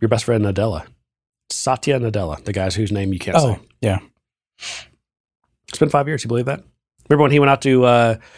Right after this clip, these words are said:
Speaker 1: Dreamforce and made buddy buddy with Benioff, and they were gonna, they, the Thundercloud.
Speaker 2: That's right. That, that
Speaker 1: Um,
Speaker 2: little frenemy thing.
Speaker 1: Yeah, it was gonna run on, um, yeah, it was gonna run on Microsoft, right?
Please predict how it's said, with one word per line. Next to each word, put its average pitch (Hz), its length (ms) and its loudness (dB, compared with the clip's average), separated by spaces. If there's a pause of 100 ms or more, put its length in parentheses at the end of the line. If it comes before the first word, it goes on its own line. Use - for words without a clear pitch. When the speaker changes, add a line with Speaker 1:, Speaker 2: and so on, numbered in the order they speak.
(200)
Speaker 1:
Dreamforce 139 580 2
and 104 300 -4 (440)
made 123 200 2
buddy 127 180 4
buddy 123 220 2
with 123 160 -2
Benioff, 131 420 0
and 113 100 -2
they 113 100 2
were 113 80 0
gonna, 101 340 -4 (160)
they, 107 320 0
the 113 320 -6
Thundercloud. 101 600 -2 (760)
Speaker 2:
That's - 180 0
right. 160 280 2 (240)
That, 117 120 2
that 107 320 0
Speaker 1:
Um, 110 40 0
Speaker 2:
little 113 200 2
frenemy 113 500 2
thing. 101 400 -4
Speaker 1:
Yeah, 175 140 6
it - 20 4
was 127 120 -2
gonna 127 300 0
run 127 260 4
on, 131 600 0
um, 104 680 -6 (1200)
yeah, 240 80 2
it - 20 2
was 120 80 0
gonna 113 120 0
run 127 100 4
on 117 180 2
Microsoft, 117 400 -2
right? 117 180 -2